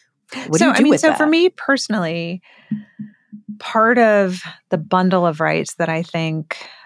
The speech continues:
Speaker 2: is included within cognitive liberty is the right to self-determination. And that means putting the locus of decision-making about that risk benefit in the hands of individuals, letting them decide for themselves whether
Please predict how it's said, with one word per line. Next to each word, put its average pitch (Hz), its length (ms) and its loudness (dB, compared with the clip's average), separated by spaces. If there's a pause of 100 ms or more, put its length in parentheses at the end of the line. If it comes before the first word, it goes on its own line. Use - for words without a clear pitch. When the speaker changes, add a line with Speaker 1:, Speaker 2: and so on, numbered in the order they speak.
(260)
Speaker 2:
is 190 180 -2
included 165 560 -2
within 156 520 -4
cognitive 156 560 -4
liberty 151 340 -4
is 156 160 -4
the 160 100 -4
right 156 220 0
to 170 100 -8
self-determination. 170 1080 -4 (500)
And 190 200 0
that 208 140 -2
means 190 300 2
putting 180 340 0
the 160 160 0
locus 175 420 0
of 160 100 -2
decision-making 156 800 -2
about 160 340 -2
that 180 140 -2
risk 190 220 0
benefit 208 380 2
in 185 120 4
the 160 60 2
hands 160 340 0
of 143 100 -4
individuals, - 720 -6 (360)
letting 185 320 2
them 170 280 4
decide 151 600 -2
for 170 120 -2
themselves 165 880 0
whether 160 580 2